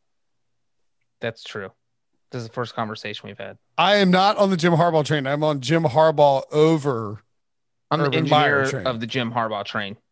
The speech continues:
Speaker 2: Even
Speaker 1: So
Speaker 2: though
Speaker 1: I
Speaker 2: Jim
Speaker 1: will take
Speaker 2: Harbaugh
Speaker 1: credit.
Speaker 2: did, in fact, get obliterated repeatedly year after year by Urban Meyer in college.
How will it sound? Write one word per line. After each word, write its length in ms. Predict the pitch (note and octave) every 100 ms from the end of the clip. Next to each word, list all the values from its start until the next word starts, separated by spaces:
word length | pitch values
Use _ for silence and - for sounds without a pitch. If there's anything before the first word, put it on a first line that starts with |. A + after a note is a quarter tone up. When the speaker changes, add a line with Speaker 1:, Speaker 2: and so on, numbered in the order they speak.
| -
Speaker 2:
Even 280 | A3 A#3 A#3
Speaker 1:
So 60 |
Speaker 2:
though 220 | G#3+ G#3+ C3+
Speaker 1:
I 60 |
Speaker 2:
Jim 120 | G#3
Speaker 1:
will 160 | F3+ F#3+
take 80 | G3
Speaker 2:
Harbaugh 360 | F3 D3+ C#3 C3
Speaker 1:
credit. 260 | _ C#3+
Speaker 2:
did, 180 | - F#3+
in 80 | F3+
fact, 320 | D#3 F3 D#3+
get 140 | E3+ C#3+
obliterated 800 | B2+ C#3+ E3 D#3+ C3+ C3 A2+ A2
repeatedly 640 | C3+ - E3+ C#3+ G#2+ G2+
year 260 | F#2+ C3+
after 180 | C3+ -
year 240 | B2 C3 G2+
by 240 | G2 A#2+
Urban 300 | G#2 B2 A#2
Meyer 240 | G#2+ G2+
in 80 | F#2+
college. 280 | A#2+ F2+ D#2+